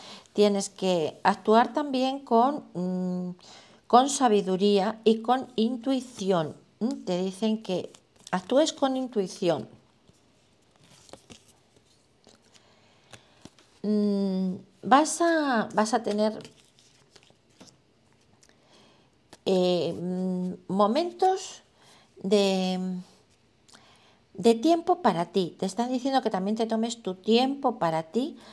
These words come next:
para hacer algún tipo de meditación, para entrar en, con, eh,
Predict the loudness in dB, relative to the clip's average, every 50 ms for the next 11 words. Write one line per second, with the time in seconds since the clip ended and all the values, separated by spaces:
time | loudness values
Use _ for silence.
0 | -20 -8 -4 -4 -2 -2 -4 -6 -4 -2 -2 -2 -2 -4 -4 -4 -4 -4 -4 -6
1 | -6 -6 -6 -8 -8 -8 -8 -6 -6 -6 -6 -6 -8 -8 -6 -8 -8 -4 -2 0
2 | 0 0 0 0 0 0 0 2 0 0 -2 -2 -6 -8 -6 -2 0 2 0 0
3 | -2 -4 -8 -6 -6 -6 -8 -10 -12 -14 -18 _ -8 -4 -2 -2 -2 -4 -8 -14
4 | -18 -20 -20 -20 -20 -20 -20 -20 -20 -20 _ -4 -2 0 0 0 0 -2 -4 -8